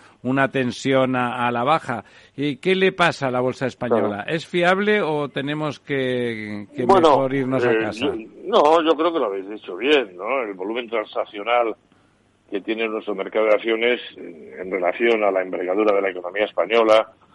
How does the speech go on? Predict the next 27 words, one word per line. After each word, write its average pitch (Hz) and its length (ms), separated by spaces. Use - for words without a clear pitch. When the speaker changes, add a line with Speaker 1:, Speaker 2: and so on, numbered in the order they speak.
Speaker 2:
es, 98 240
es 92 100
limitado, 95 680
su 85 120
carácter 98 680
es, 92 100
es - 80
poco 98 260
representativo, 85 800
primer 87 360
punto, 82 440
¿no? 110 180
Eh, 98 260
segundo 120 340
punto, 127 600
los 90 260
mercados 104 400
de 120 80
acciones 110 480
en 82 100
todo 110 200
el 107 80
mundo, 139 440
también 82 260
en 90 80
nuestro 90 180
país, 117 360